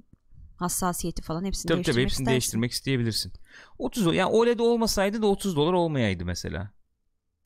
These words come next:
Speaker 2: Ne
Speaker 1: Evet.
Speaker 2: olur? PlayStation içinde bir menü olurdu.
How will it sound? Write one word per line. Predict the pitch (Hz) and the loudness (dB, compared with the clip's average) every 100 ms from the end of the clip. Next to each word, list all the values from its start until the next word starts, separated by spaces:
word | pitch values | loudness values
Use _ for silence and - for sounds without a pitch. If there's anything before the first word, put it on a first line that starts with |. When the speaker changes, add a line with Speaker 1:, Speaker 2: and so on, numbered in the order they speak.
| - | -2
Speaker 2:
Ne | 185 | 0
Speaker 1:
Evet. | 113 | 2
Speaker 2:
olur? | 110 | 2
PlayStation | 170 170 160 147 139 147 151 - - - | 2 2 2 -2 -2 -6 -6 -8 -8 -8
içinde | - 147 147 | -6 -4 -2
bir | 147 | 0
menü | 147 147 | 2 2
olurdu. | 135 95 90 113 202 | 2 0 -2 -6 -10